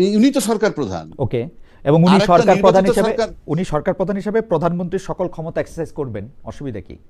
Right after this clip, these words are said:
Speaker 1: আমি প্রধানমন্ত্রীর কথা তো আনতেছিই না।
Speaker 2: ওকে।
Speaker 1: উনি তো অতি নিছেন অন্তর্বর্তীকালীন সরকারের প্রধান হিসাবে।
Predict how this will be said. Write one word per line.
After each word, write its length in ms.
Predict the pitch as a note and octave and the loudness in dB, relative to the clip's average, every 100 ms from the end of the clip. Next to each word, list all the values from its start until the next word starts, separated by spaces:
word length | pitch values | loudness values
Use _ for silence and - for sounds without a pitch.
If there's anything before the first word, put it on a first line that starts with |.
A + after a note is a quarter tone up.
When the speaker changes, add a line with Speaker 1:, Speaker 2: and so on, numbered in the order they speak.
| _ - - - _ _ _ _ - | _ -20 -20 -20 _ _ _ _ -8
Speaker 1:
আমি 240 | C#3+ A3 | -6 -4
প্রধানমন্ত্রীর 680 | A3 D#3 E3+ G3+ G3+ G3+ G3+ | -6 -4 -4 -4 -6 -8 -10
কথা 200 | G3 G3+ | -8 -8
তো 100 | F3+ | -6
আনতেছিই 600 | D#3 E3+ G#3 A3 G#3 F3 | -6 -6 -8 -8 -8 -8
না। 340 | A2+ F2 D#2 | -8 -10 -12
Speaker 2:
ওকে। 240 | E2 G#2+ A#2 F3 | -12 -10 -10 -2
Speaker 1:
উনি 160 | D#3+ G3 | 0 2
তো 240 | G#3 F#3 | 2 2
অতি 200 | G3 A3+ | 2 0
নিছেন 280 | A3+ A3 A3+ | 0 0 2
অন্তর্বর্তীকালীন 680 | G3+ G3 G#3+ G#3+ G#3 A3 G#3+ | 0 0 0 0 -2 -4 -4
সরকারের 420 | G3 G3 G3+ G#3 | -6 -6 -6 -6
প্রধান 300 | G3 F#3+ F#3+ | -6 -6 -4
হিসাবে। 480 | F3+ D#3 A#2 G#2+ | -6 -6 -6 -8